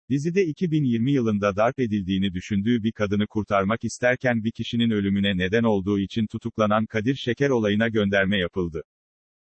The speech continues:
Dizide bir kadına yardım ederken başka bir kişinin ölümüne neden olan kişi,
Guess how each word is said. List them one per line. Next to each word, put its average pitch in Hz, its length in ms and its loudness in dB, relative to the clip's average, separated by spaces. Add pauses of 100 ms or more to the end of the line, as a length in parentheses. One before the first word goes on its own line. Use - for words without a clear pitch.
Dizide 175 380 0
bir 175 80 0
kadına 123 360 0
yardım 107 380 2
ederken 107 540 0
başka 95 360 0
bir 147 80 0
kişinin 117 380 -2
ölümüne 98 480 0
neden 90 260 0
olan 87 280 0
kişi, 139 380 -4